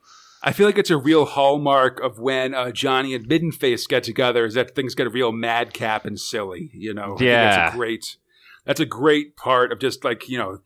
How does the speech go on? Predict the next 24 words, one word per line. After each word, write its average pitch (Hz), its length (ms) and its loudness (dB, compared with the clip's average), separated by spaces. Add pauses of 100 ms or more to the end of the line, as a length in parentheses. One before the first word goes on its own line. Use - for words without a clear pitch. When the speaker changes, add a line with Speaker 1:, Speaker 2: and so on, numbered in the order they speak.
(280)
Speaker 1:
them 147 220 2
having 135 280 0
a 123 60 0
partnership 127 640 -4
that 120 100 -2
ends 117 140 -4
up - 100 -10
feeling 123 380 -4
different 127 500 -4
from 123 160 -6
the 110 100 -6
one 110 340 -2
that 110 140 -4
he 110 120 -12
had 110 240 -6
with 110 200 -10
Wolf 151 300 2
or 131 60 0
he 117 120 0
has 113 240 -2
with 110 140 -14
Durham 117 260 -2
Red, 127 300 0
say. 107 440 -6